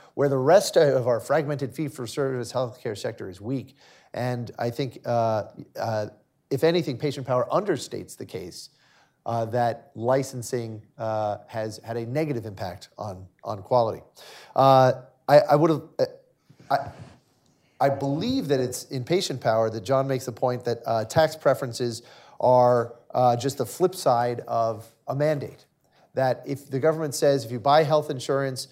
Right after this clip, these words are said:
you get a tax break," what it's essentially saying is,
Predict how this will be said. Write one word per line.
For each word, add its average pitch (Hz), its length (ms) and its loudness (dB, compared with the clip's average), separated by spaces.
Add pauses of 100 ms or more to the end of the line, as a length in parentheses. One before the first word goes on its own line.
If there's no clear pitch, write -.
(160)
you 120 80 -6
get 123 100 0
a 113 40 -4
tax 175 320 0
break," 117 320 -2
what 120 120 -4
it's - 240 -12 (400)
essentially 160 420 -4
saying 139 440 -4
is, 110 280 -10